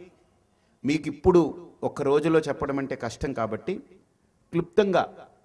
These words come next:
ఇవి చెప్పుకుంటూ పోతాం. ముఖ్యమైనటువంటి ఘట్టాలు రెండు ఉన్నాయి, ఆ రెండు ఘట్టాలు మీకు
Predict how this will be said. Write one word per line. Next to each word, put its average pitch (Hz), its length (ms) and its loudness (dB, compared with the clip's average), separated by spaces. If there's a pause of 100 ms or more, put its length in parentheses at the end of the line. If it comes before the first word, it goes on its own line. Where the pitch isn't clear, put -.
ఇవి 131 120 -4
చెప్పుకుంటూ 143 480 -8
పోతాం. 113 420 -4 (640)
ముఖ్యమైనటువంటి 202 840 2
ఘట్టాలు 160 380 2
రెండు 143 280 0
ఉన్నాయి, 135 280 -2 (640)
ఆ 127 120 2
రెండు 139 280 0
ఘట్టాలు 160 500 2
మీకు 135 460 -4